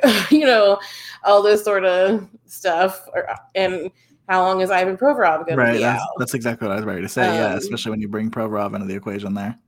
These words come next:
Speaker 1: 'Cause he and Chinakhov were added to sort of the preseason injured list over the last few days. And so, yeah, but, like, he, my God, like,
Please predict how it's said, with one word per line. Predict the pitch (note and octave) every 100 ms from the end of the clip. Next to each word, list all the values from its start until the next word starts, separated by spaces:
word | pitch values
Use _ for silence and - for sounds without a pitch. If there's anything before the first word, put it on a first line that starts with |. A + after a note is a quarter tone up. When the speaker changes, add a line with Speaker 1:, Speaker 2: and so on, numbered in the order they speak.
| _ _ -
Speaker 1:
'Cause | G3 F#3
he | - G#3 F#3+ F3+ F#3
and | E3+ F3 E3+ E3+
Chinakhov | G3 F3 F3 D#3+
were | E3
added | E3 D#3+ E3 D#3+
to | F3 E3 E3 E3
sort | E3 E3+
of | D#3+ E3
the | F3 D#3+ E3 E3+ _ _ _ _ _ -
preseason | A#3 A3 G#3+ G3 F#3+
injured | G#3+ F3 D#3
list | D#3 E3+ F#3 - - -
over | E3 D#3+
the | E3
last | D#3+ D#3+ E3
few | F3+ E3+
days. | D#3+ D#3+ E3+ F3 -
And | E3 E3 D#3+ D#3+ D3+ D#3 F3 - _ _ _ _ _
so, | B3
yeah, | C#4 D#4 D#3+ D3+
but, | F#3+ F#3
like, | F3+
he, | F3+ C4 C4+ B3+ F#3+
my | F3 G3 G3
God, | F3 E3 C3+ C3 -
like, | F#3 E3 E3